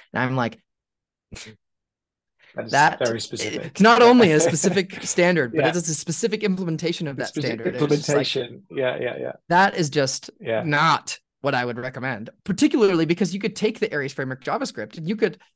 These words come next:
Speaker 1: like, add a, a different standard into it if you wanted to, and, like,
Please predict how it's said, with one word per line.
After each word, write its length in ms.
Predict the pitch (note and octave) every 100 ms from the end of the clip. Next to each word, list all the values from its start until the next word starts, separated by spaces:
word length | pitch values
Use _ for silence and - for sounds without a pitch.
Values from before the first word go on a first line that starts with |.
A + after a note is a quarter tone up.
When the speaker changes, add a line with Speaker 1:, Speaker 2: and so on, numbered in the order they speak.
| _
Speaker 1:
like, 180 | F#3 F3 _ -
add 300 | E3 G#3 F#3
a, 320 | F3+ D3+ D#3+ -
a 40 |
different 320 | D#3+ F#3+ G3
standard 340 | - D#3+ F#3+ F3
into 260 | B3 -
it 60 | A2+
if 120 | C3
you 80 | B2
wanted 260 | A#2 A2 -
to, 160 | A2+
and, 140 | A2+ C3
like, 260 | B2+ -